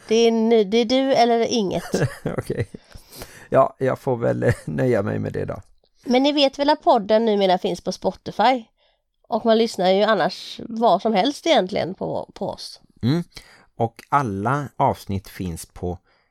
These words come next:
Speaker 2: Castbox som är både en sajt och en app. På Spotify och iTunes och Acast finns det hundrafemtio avsnitt. Och vi är ju uppe i hundrasextio sammanlagt. Så de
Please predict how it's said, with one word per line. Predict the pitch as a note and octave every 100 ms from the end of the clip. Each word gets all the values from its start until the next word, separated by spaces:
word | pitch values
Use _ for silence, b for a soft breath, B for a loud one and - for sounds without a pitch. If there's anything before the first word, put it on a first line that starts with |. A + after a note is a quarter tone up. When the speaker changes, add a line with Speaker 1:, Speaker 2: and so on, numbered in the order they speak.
| _ _
Speaker 2:
Castbox | - A2 D#2 - F#2 C3+ - - F2
som | - A2 G#2
är |
både | G2+ A2+ E2+
en | G2 F#2
sajt | - F2+ D2 -
och | - - - -
en | G2 F2
app. | - - - - b b b b -
På | G2 F#2 -
Spotify | - A#2+ - G#2+ - A#2 B2
och | A#2 A#2 A2
iTunes | - - G2+ G2 -
och | G2
Acast | - F#2+ - - E2 -
finns | - E2+ -
det | E2+
hundrafemtio | D#2+ F#2 F2 F2 - G#2+ E2+ E2 C3+
avsnitt. | B2 - - - - b b b b -
Och | G2 F2+
vi | F2+ F#2 G2+
är |
ju | F#2 F#2
uppe | F#2+ - -
i | E2+ - F2 E2 - _ _
hundrasextio | F2+ F2 F2+ - F#2+ - -
sammanlagt. | G2 G2 E2 D2+ - -
Så | G2
de | F#2 F2+